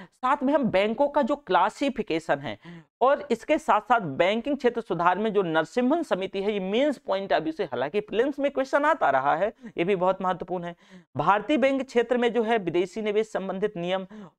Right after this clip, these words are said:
जो है बैंकिंग सेक्टर में जो, अ, एफडीआई का जो फंडामेंटल्स, जो, अ, terms and conditions है, वो सारी चीजें, वाणिज्यिक बैंकों की स्थापना संबंधी प्रावधान और <coughs> प्राथमिकता वाले क्षेत्रों को दिया जाने वाला ऋण,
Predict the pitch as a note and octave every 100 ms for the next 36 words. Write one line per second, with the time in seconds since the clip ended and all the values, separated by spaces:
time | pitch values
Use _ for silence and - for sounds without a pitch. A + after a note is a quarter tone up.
0 | - E3 E3+ D#3+ D3+ C3+ B2+ E3+ F#3+ G#3
1 | G3+ - G3 F#3+ F#3 F3+ F3+ E3 C#3 -
2 | C3+ - E3 D#3+ D#3+ E3+ F#3+ F#3+ E3+ F3
3 | E3+ F3+ E3 F3 F3 F3+ F3 D3 D#3 D3+
4 | C3 G#2+ C3 C3 - A2+ E3 E3 F3+ E3
5 | E3 D#3+ D#3+ F3+ E3 C#3 E3 - D#3 D#3+
6 | E3+ D#3+ D#3 - G#3+ F#3 D3 F3 G3 B3+
7 | D#4+ G#3+ B3 B3 B3+ A#3+ G3+ - F3+ A3
8 | A3 F#3+ F#3+ G3 G#3 E3+ F3 E3+ F#3 G3
9 | G#3+ A#3+ B3 - - - G3+ - C#4 -
10 | _ G#3 _ G#3 G#3 G#3 A3+ B3 D4 C4+
11 | B3 B3 A#3 G#3+ A3+ A3+ F#3 E3 E3 D3+
12 | D3+ C#3 C#3+ A#2+ A2+